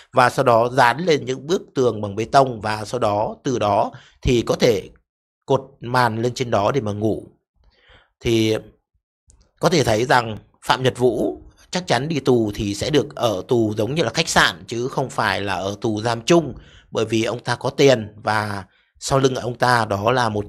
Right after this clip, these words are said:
tỷ phú đô la, ông Phạm Nhật Vượng, anh trai của ông ta. Cho nên chắc chắn ông ta đi tù thì đi cho có lệ, chứ đi tù như ông ta thì ai cũng có thể đi tù được.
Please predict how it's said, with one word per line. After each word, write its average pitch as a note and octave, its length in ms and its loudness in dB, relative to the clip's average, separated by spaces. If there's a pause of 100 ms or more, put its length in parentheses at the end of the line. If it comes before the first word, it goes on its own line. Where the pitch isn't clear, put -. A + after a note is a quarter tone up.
tỷ A#2 140 -2
phú G#2 320 -6
đô C3 160 -2
la, B2 380 2 (180)
ông A#2 200 -2
Phạm A2+ 200 -6
Nhật A2 160 -4
Vượng, B2 320 4
anh A#2 140 -10
trai A2+ 260 -6
của G#2+ 120 -8
ông G2+ 140 -12
ta. B2 260 -4 (380)
Cho C#3 100 4
nên C3+ 180 4
chắc D3 160 -2
chắn A#2 200 0
ông - 160 -2
ta A#2 160 -2
đi A#2 140 -2
tù A2+ 360 2
thì G2+ 260 -4
đi C#3 420 2
cho A#2 120 -4
có G#2+ 160 -2
lệ, C3+ 280 2 (120)
chứ B2 280 -2
đi B2+ 160 -4
tù A2+ 300 0
như G#2+ 80 -4
ông A2+ 160 -4
ta A#2 320 -2
thì G#2 340 -8 (120)
ai A#2 180 0
cũng G2+ 200 -10
có C3 80 -2
thể A2 160 -2
đi G#2 120 -8
tù G#2+ 220 -6
được. G2+ 220 -2